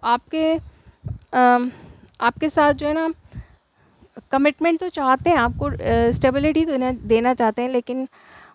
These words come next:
वो अपना mind बना चुके हैं कि वो आपको stability देंगे। यस, वो आपके साथ एक, um, offer रखना चाहते हैं आपके सामने, reconcile करना चाहते हैं।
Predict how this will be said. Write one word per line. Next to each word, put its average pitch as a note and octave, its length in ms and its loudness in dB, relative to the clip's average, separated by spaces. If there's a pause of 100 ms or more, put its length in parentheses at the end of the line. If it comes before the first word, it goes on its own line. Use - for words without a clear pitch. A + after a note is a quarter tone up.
वो B3 120 -2
अपना C#4+ 220 -2
mind C4 300 2
बना A3 280 2
चुके A3+ 240 -8
हैं G#3 140 -4
कि A#3 80 2
वो B3 100 0
आपको G#3 360 -4 (100)
stability G#3+ 640 -2
देंगे। G3+ 600 -2 (1300)
यस, G3+ 280 0
वो A3 60 -2
आपके A3+ 280 -2
साथ B3+ 200 2
एक, C4 120 2 (260)
um, G#3 460 -2 (720)
offer C4+ 360 2
रखना A#3+ 240 0
चाहते G3 260 -2
हैं F3+ 60 0
आपके G3+ 200 -8
सामने, F#3 380 -6 (400)
reconcile G#3+ 600 2
करना G3+ 260 -4
चाहते F#3 300 -14
हैं। A3+ 100 -20